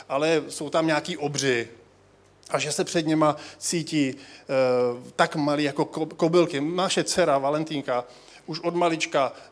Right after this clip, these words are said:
sbírala mušky, vždycky mumu a takhle viděla mouchy a broučky a pavoučky. Já jsem říkal: „To, ty se toho nebojíš?“ A, a, a nevím, jestli jste tam viděli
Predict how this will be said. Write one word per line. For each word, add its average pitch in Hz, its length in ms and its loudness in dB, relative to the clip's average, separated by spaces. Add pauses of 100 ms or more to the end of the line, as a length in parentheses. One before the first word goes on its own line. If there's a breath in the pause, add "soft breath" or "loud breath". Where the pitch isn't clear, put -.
(100)
sbírala 165 640 0
mušky, 175 420 -2
vždycky 156 240 -8
mumu 175 960 -2
a 151 80 -6
takhle 156 460 -8 (400 loud breath)
viděla 160 440 0
mouchy 190 600 2
a 160 80 4
broučky 190 580 0
a 175 40 0
pavoučky. 190 840 0 (260 loud breath)
Já - 60 -2
jsem 185 100 -6
říkal: 202 140 -4
„To, - 140 -6
ty 202 140 -8
se 233 140 -2
toho 247 260 2
nebojíš?“ 226 680 -2 (760 loud breath)
A, 156 140 2
a, 160 280 0 (260)
a 156 80 -4
nevím, 185 200 4
jestli 185 180 0
jste 180 120 -2
tam 175 140 2
viděli 170 380 2